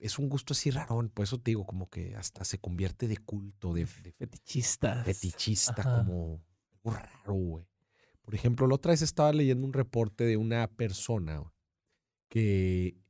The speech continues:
Speaker 1: que, eh, tiene su, su OnlyFans, güey.
Speaker 2: Ajá.
Speaker 1: Tiene su, su programa OnlyFans, de-, es un-, es una chava, este
Speaker 2: <laughs> Este es el botecito que vende.
Speaker 1: A ver.
Speaker 2: Es el tamaño del botecito.
Speaker 1: Madre, hoy está grande, güey.
Speaker 2: Sí,
Speaker 1: Eso,
Speaker 2: eso,
Speaker 1: eso es
Speaker 2: eso.
Speaker 1: un gran pedo.
Speaker 2: Ahora sí que es un pedote.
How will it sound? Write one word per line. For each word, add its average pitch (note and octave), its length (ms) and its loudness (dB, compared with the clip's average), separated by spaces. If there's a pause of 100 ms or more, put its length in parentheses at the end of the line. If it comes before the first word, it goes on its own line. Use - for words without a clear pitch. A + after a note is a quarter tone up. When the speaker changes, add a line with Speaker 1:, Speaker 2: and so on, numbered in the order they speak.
(340)
Speaker 1:
que, A2 640 4 (160)
eh, A#2+ 340 4
tiene C#3+ 300 6
su, C#3+ 800 8
su B2+ 440 4
OnlyFans, C#3+ 800 4
güey. - 60 -20 (260)
Speaker 2:
Ajá. B2 440 2
Speaker 1:
Tiene A#2 220 2
su, A2+ 380 2
su - 160 -10
programa A#2+ 200 2
OnlyFans, D3+ 380 2
de-, C3+ 140 6
es - 140 -4
un-, B2+ 100 -2
es B2 140 0
una C3+ 160 2
chava, D#3 400 4 (840)
este A2+ 520 2
Speaker 2:
<laughs> - 260 -8
Este - 140 -12
es - 40 2
el C3 80 6
botecito B2 420 2
que - 140 2
vende. G#2 300 6
Speaker 1:
A F2 140 -4
ver. E2 240 -2 (420)
Speaker 2:
Es A#2 120 4
el C3 140 2
tamaño A#2+ 420 6
del B2 40 0
botecito. A2+ 400 2
Speaker 1:
Madre, - 180 2
hoy E2+ 100 -6
está F#2 220 -8
grande, D2 340 -12
güey. - 400 -20
Speaker 2:
Sí, A#2 140 -2
Speaker 1:
Eso, B2 380 4
Speaker 2:
eso, G2+ 80 -6
Speaker 1:
eso - 160 0
es A#2 60 0
Speaker 2:
eso. B2 180 2
Speaker 1:
un C3+ 40 2
gran G2 220 2
pedo. F2+ 180 0
Speaker 2:
Ahora C#3 160 8
sí D3+ 120 4
que D3 80 6
es B2 40 6
un C#3+ 140 8
pedote. C#3 500 6